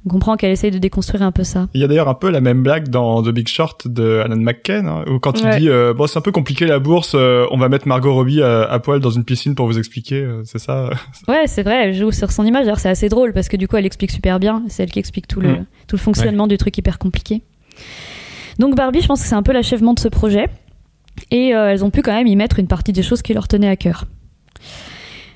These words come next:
Speaker 1: Et donc la deuxième chose qui m'a semblé profondément féministe dans le film, c'est, je vais, je vais cracher le mot, hein, je sais qu'il est à la mode, hein, un certain female gaze. Mais dans le seul sens qui me paraît pertinent et que je vais expliciter.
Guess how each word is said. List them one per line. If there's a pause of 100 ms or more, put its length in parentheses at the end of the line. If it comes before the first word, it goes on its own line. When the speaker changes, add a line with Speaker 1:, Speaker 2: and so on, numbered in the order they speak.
(680)
Speaker 1:
Et
donc
la
deuxième
chose
qui
m'a
semblé
profondément
féministe
dans
le
film, (720)
c'est,
je
vais,
je
vais
cracher
le
mot,
hein,
je
sais
qu'il
est
à
la
mode,
hein,
un
certain (220)
female
gaze. (840)
Mais
dans
le
seul
sens
qui
me
paraît
pertinent
et
que
je
vais
expliciter.